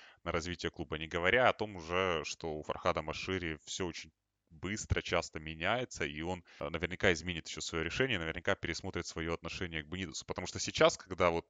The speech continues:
есть Бранс, уволенный, на кого будут направлять свой гнев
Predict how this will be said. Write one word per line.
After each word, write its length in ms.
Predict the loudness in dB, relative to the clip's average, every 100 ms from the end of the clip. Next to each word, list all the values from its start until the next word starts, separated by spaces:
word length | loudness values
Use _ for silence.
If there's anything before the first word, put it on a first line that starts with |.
| -10
есть 440 | 0 2 0 -10 _ _
Бранс, 500 | 4 8 8 4 -10 _ _ _ _ -2
уволенный, 640 | 0 4 4 4 2 -2 -4 -8
на 140 | -4 -2
кого 200 | 0 0
будут 240 | -2 -4
направлять 420 | -6 0 2 2 0
свой 200 | -6 -6
гнев 240 | -4 -4